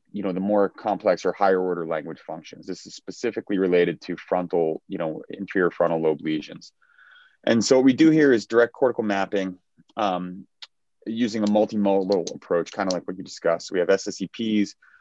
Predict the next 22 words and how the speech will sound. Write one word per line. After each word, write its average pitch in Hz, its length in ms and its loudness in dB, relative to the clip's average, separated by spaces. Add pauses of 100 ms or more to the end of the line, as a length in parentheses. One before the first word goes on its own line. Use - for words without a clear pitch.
(140)
we 104 40 -4
have 95 80 -2
transcranial 101 760 0
motor 92 240 4
evoked 90 240 0
potentials, 87 600 -4
we 87 80 -2
have - 100 -6
cortical 90 300 -2
bulbar 117 400 4
motor 87 240 4
evoked 85 260 -2
potentials. - 680 -8
And 95 300 2 (320)
what 110 100 2
I'm 104 80 4
showing 117 240 2
here 113 140 2
in 101 80 4
the 101 160 2
image 101 460 0
is 90 460 -2